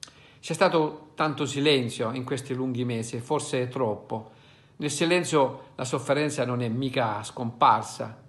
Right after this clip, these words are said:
si è ingigantita addirittura. Voi mi avete chiesto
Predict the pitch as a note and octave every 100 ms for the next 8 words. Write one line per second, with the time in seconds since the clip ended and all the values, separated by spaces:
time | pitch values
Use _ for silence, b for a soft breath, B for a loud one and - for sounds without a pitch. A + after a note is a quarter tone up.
0 | - - - F3 E3 D3+ C#3+ D3+ D3+ D3
1 | E3+ C#3+ B2 A#2+ A#2 A2 - G#2+ G#2 G2
2 | - B B - G3+ D#3 B2+ C3 B2 A#2
3 | C#3+ C#3 - A#2 G#2